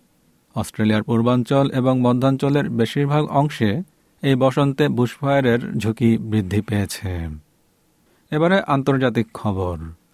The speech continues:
ভারতে জি টোয়েন্টি মন্ত্রীদের বৈঠকের সময়ে বেশ কয়েকটি গুরুত্বপূর্ণ বাণিজ্য চুক্তির বিষয়ে আলোচনা এগিয়ে নিতে চাইছে অস্ট্রেলিয়া সরকার। আগামী মাসে নয়াদিল্লিতে অনুষ্ঠিত হতে যাচ্ছে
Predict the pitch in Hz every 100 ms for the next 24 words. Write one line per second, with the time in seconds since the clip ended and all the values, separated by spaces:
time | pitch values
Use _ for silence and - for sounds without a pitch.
0 | _ _ _ 156 165 175 196 180 131 156
1 | 170 170 175 160 135 135 156 156 127 120
2 | 117 135 147 - 165 160 120 107 185 160
3 | 120 131 - 143 135 - 131 110 120 -
4 | 151 147 147 147 127 110 110 110 123 -
5 | 135 - 143 139 135 120 110 175 214 117
6 | 120 127 123 117 - 123 123 139 147 156
7 | 151 139 - 156 160 - 120 - 123 113
8 | 113 110 - 107 98 104 98 82 76 82
9 | _ _ _ _ 139 151 170 180 175 196
10 | 185 131 127 135 147 156 151 165 143 131
11 | 131 147 147 147 165 170 165 - 113 139